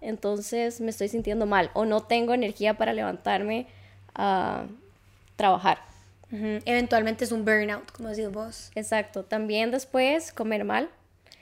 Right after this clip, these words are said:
Speaker 2: Claro.
Speaker 1: Eh, por ejemplo, tenemos bichitos que les encanta el azúcar.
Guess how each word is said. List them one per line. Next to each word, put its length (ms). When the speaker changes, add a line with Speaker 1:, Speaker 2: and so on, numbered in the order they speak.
Speaker 2:
Claro. 340
Speaker 1:
Eh, 680
por 120
ejemplo, 600
tenemos 320
bichitos 500
que 100
les 120
encanta 920
el 140
azúcar. 420